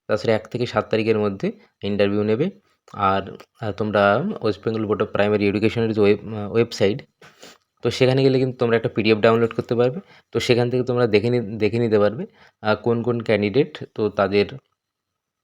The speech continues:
যে ইন্টারভিউ, আহ, কাদের কবে হতে চলেছে, তো তোমরা সেখান থেকে কিন্তু জানতে পারবে। তো তোমরা বুঝতে পারলে, এবার চলো আমরা ডে-, দেখে নিই কী কী ডকুমেন্টস,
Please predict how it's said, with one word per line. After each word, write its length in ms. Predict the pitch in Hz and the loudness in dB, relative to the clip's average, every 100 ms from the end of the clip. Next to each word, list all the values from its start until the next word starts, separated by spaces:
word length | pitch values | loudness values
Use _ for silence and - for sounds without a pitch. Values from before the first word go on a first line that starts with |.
| _ _ _ _ _ - | _ _ _ _ _ -8
যে 100 | 104 | -2
ইন্টারভিউ, 540 | 104 101 98 110 165 - - | 0 0 -2 -2 -6 -8 -8
আহ, 380 | 107 101 101 | -4 -4 -4
কাদের 360 | 98 101 104 107 | 2 2 2 0
কবে 260 | 107 104 101 | 0 2 0
হতে 220 | 98 101 | -4 -4
চলেছে, 320 | 101 98 - _ - _ - | -2 -4 -6 _ -20 _ -8
তো 60 | |
তোমরা 300 | 110 123 117 | -2 0 0
সেখান 300 | 113 104 104 | -2 -4 -2
থেকে 100 | 107 | -2
কিন্তু 160 | 110 123 | -2 0
জানতে 320 | 107 98 101 | 0 0 0
পারবে। 340 | 120 104 98 98 _ _ _ _ _ | 2 2 0 -6 _ _ _ _ _
তো 60 | 110 | -6
তোমরা 220 | 117 117 | 2 2
বুঝতে 260 | 110 123 139 | 4 4 4
পারলে, 180 | 147 139 | 4 4
এবার 140 | 123 | 2
চলো 280 | - 117 117 | 4 4 4
আমরা 160 | 123 | 0
ডে-, 300 | 117 101 101 | 0 0 0
দেখে 300 | 110 104 101 | -2 -2 0
নিই 140 | 117 107 | 0 -2
কী 160 | - | -6
কী 120 | - 113 | -6 -2
ডকুমেন্টস, 640 | 101 98 113 123 143 - | 0 0 -2 -2 -4 -10